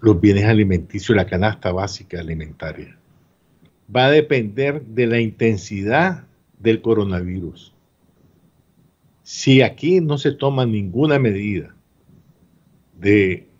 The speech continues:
para menguar, para tratar de controlar el coronavirus,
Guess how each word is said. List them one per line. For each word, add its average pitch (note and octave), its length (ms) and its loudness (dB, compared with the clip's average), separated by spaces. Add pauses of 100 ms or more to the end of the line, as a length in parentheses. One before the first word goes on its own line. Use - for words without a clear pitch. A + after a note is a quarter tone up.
para F#2+ 380 -2 (680)
menguar, G#2+ 640 0
para E2 340 -10 (360)
tratar A#2+ 420 -4
de B2 400 -2
controlar G#2 760 -4 (600)
el F2 160 -12
coronavirus, G2+ 920 -2